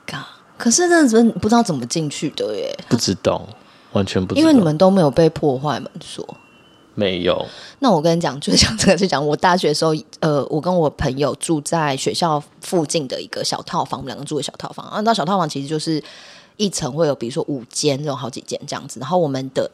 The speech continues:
Speaker 1: 我们没有对外窗，我们唯一的对外窗就是对着，呃，走廊的一个小小的气窗。然后因为我们的鞋子都会被放，放在外面，这样，就是我们都会有个鞋架在我们的房间门口。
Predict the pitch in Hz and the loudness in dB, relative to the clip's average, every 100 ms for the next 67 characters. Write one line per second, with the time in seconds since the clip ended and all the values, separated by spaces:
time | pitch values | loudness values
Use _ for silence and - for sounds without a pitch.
0 | - 151 147 156 175 190 190 170 156 151 | -4 -2 -2 0 2 4 6 6 6 4
1 | 156 151 156 202 175 175 165 160 156 151 | 0 4 6 6 6 8 6 6 2 0
2 | 147 156 - 147 - - 52 - - - | -2 -4 2 2 2 -8 -8 -16 -20 -20
3 | - _ _ - 139 - - - - _ | -20 _ _ -8 -8 -10 -16 -18 -20 _
4 | - 139 135 139 135 151 - 147 143 147 | 0 2 0 -4 -6 -12 -6 -6 -4 -6
5 | 139 131 147 151 107 - - 151 - 135 | -2 -2 -2 -4 -4 0 0 -2 -8 -8
6 | 71 - - - - 190 277 233 147 139 | -8 -10 -20 -14 -2 0 4 4 2 -4
7 | 143 139 - 143 143 143 139 131 120 - | -6 -8 -6 -4 -2 -2 -4 -6 -12 -6
8 | 156 139 143 131 101 92 - - - 151 | -4 -4 -4 -8 -10 -14 -14 -14 -12 -6
9 | 175 165 147 143 156 175 147 143 - 104 | -2 0 -2 -4 -2 0 0 -2 -4 -4
10 | 139 139 147 120 - - - - 143 143 | -6 -4 -4 -6 -10 -12 -12 -8 -6 -2
11 | 165 147 - - | -2 -2 -4 -6